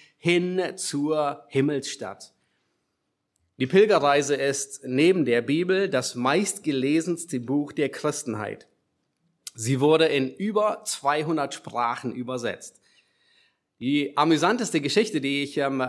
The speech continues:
darüber gehört habe, war, dass die Pilgerreise mitbeteiligt war, dass ein junger Mann und eine junge Frau zusammengekommen sind und geheiratet haben. Nun, aber abgesehen davon, ähm, ist sie den meisten Christen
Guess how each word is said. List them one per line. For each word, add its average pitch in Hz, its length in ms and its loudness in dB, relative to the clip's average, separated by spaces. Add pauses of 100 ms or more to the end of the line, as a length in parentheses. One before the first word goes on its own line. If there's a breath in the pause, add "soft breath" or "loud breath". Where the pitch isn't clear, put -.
(140)
darüber 147 460 4
gehört 151 460 0
habe, 135 480 0
war, 135 540 2
dass 135 440 0 (100)
die 131 160 -2
Pilgerreise 139 960 2
mitbeteiligt 139 1300 0
war, 131 400 -2 (340 loud breath)
dass 143 400 0
ein 131 240 0
junger 190 380 4
Mann 160 340 0
und 143 160 -4
eine 143 220 0
junge 170 320 2
Frau 139 480 -4
zusammengekommen 185 1000 2
sind 139 300 -4
und 160 160 -2
geheiratet 175 640 2
haben. 98 320 -10 (540 loud breath)
Nun, 190 380 4
aber 147 200 4
abgesehen 165 540 2
davon, 180 600 2
ähm, 139 280 0
ist 139 220 -2
sie 160 260 -2
den 147 200 2
meisten 156 720 2
Christen 147 720 -6